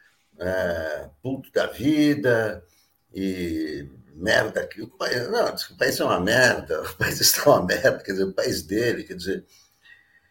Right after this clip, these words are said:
é uma, uma, uma, uma, uma cabeça que não está em ordem, né? Qualquer,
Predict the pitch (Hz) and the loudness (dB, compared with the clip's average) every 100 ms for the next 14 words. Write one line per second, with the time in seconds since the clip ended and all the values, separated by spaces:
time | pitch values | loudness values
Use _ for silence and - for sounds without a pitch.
0 | _ _ _ _ _ _ _ _ 95 95 | _ _ _ _ _ _ _ _ 0 2
1 | 92 87 87 85 82 82 90 104 113 95 | 2 2 0 0 0 0 -2 -2 -4 -4
2 | 98 101 95 87 95 92 85 87 87 90 | -6 -4 -4 -4 -4 -4 -4 -4 -2 -2
3 | 90 - 123 117 107 117 139 165 160 202 | -4 -4 -4 -2 2 2 2 0 0 0
4 | 240 247 - 110 107 127 147 147 185 226 | 0 2 4 6 6 4 4 2 2 6
5 | 120 123 104 90 82 85 95 113 113 87 | 10 10 10 2 -4 -2 0 0 0 -2
6 | 85 107 120 180 147 87 76 - | -4 2 2 4 2 2 0 -6